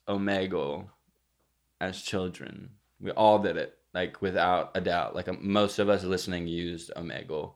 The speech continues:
Omegle, whatever you wanna call it. Did you ever show Knockers or Hole on there?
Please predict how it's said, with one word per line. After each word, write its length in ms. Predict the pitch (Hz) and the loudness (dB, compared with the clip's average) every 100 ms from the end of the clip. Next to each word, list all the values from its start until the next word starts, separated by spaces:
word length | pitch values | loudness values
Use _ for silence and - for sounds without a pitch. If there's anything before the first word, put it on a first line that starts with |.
| - | -8
Omegle, 500 | 101 87 85 90 85 | -4 -4 -2 -2 -2
whatever 240 | 85 98 | -2 -2
you 80 | 98 | 0
wanna 140 | 95 90 | -2 -2
call 260 | 90 87 | -2 0
it. 220 | 87 - _ - - _ _ _ _ _ _ _ _ 107 | 0 -2 _ -20 -20 _ _ _ _ _ _ _ _ 0
Did 220 | 113 110 | 0 2
you 140 | 131 | 4
ever 560 | 101 95 104 104 104 - | 4 4 4 4 2 -4
show 500 | - - 90 92 90 90 | -6 0 2 4 2 0
Knockers 640 | 90 85 - 90 90 - | -2 -2 -2 -4 -4 -6
or 160 | 87 85 | -8 -6
Hole 220 | 85 87 | -4 -4
on 160 | 90 | -4
there? 280 | 92 95 98 | -6 -8 -10